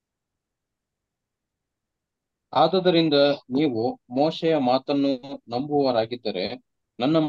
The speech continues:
ಮಾತನ್ನು ನಂಬುತ್ತಿದ್ದೀರಿ. ಅವನು ಬರೆದ ಮಾತುಗಳನ್ನು ನೀವು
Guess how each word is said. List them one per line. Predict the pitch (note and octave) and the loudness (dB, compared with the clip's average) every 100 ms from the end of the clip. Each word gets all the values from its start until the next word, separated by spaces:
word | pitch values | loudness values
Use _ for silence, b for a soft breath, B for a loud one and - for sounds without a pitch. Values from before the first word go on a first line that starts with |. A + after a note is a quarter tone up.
| C#3 _ _ _ | -4 _ _ _
ಮಾತನ್ನು | C#3+ C#3 C#3 D3 E3+ | -2 0 0 0 0
ನಂಬುತ್ತಿದ್ದೀರಿ. | C#3+ C#3+ D3 C3 A#2 A#2 A2+ A2+ _ _ _ _ _ _ _ _ _ _ | 0 -2 -4 -6 -6 -4 -4 -8 _ _ _ _ _ _ _ _ _ _
ಅವನು | C#3 F#3 G3 F#3+ | 2 2 2 0
ಬರೆದ | D3+ D3+ D3+ | -2 -2 0
ಮಾತುಗಳನ್ನು | D3+ C3+ A#2 C#3+ D3 C#3 C#3 C#3 | 0 0 -2 -2 -2 0 0 -2
ನೀವು | C3 C3 C3+ C3 | 0 0 0 -2